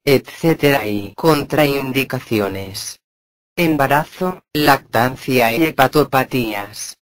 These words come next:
Don que produce y aumenta la actividad estrogénica, por encima de la actividad estrogénica normal del ser humano. Propiedades. Analgésicas,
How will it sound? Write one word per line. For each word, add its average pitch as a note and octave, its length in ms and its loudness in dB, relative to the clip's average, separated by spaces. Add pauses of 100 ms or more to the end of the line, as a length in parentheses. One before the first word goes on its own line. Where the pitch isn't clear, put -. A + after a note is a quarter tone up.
(420)
Don D3+ 280 0
que A2 340 -2 (720)
produce D3 540 0
y D3+ 100 2
aumenta C#3 640 2
la C#3 240 2
actividad C3 720 -2
estrogénica, F3 1200 -4 (100)
por E3+ 200 4
encima D#3+ 540 -2
de D3+ 140 -4
la C3+ 240 2
actividad C3 760 -2
estrogénica C#3 1120 -2
normal C#3 520 2
del D3 220 -2
ser F#3 240 -4
humano. G2+ 720 -8 (640)
Propiedades. A2 1120 -2 (680)
Analgésicas, D3+ 1300 0